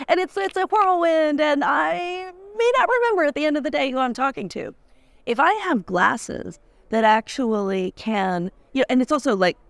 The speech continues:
when somebody's wearing a name tag, it's rude when you, like, kind of, like, look at the name tag. If I have glasses that instead <clears throat> they're scanning, they spot the name tag, and then they're recording, for example,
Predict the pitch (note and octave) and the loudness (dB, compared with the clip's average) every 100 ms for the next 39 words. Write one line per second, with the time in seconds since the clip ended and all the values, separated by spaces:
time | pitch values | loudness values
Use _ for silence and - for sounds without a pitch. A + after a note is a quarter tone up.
0 | - G4+ F#4+ E4 B3 A3+ G#3+ F#3 F3+ F#3 | -8 -4 0 0 0 0 0 0 0 -2
1 | A#3 A#3 G3 F3+ F3 E3 F3 B3 C#4+ C4 | 0 0 0 -4 -2 0 0 -2 -2 -2
2 | G3+ F#3+ F3 E3+ - C#4 G#3 G#3 F#3+ - | 0 0 0 -2 -2 -2 2 2 2 -2
3 | D#4+ C4+ - F4 C#4+ A#3+ B3 C#4 E4+ E4 | 0 0 0 -2 0 0 0 0 0 0
4 | D4+ - _ - D#4+ F#4+ A#4+ C#4+ A3 C4 | 0 -8 _ -10 -2 0 0 0 2 2
5 | D#4 B3+ G3 G3+ G3+ F#3+ A#3+ A3+ F3+ _ | 2 -2 -4 -4 -4 -2 4 4 2 _
6 | _ _ _ - - D4 A3 A#3+ - - | _ _ _ -12 -2 0 2 0 -2 -2
7 | C#4+ D4+ F3+ F#3 - _ - _ - - | 2 2 0 -4 -12 _ -20 _ -20 -20
8 | _ - _ F3 A3 D4 D#4+ - A#3+ A3 | _ -20 _ -2 2 2 0 -2 2 2
9 | - F#3+ A3 B3 G#3+ D#3+ E3 F#3+ _ _ | 2 -2 2 2 0 -4 -8 -12 _ _
10 | _ - A#3 B3 B3 C#4 C#4 B3 - - | _ 0 2 4 4 2 0 -2 -4 0
11 | D#4+ B3 G#3+ G#3 A#3 G#3 F3+ G#3 G3+ F3+ | 2 2 0 -2 0 0 0 -2 0 0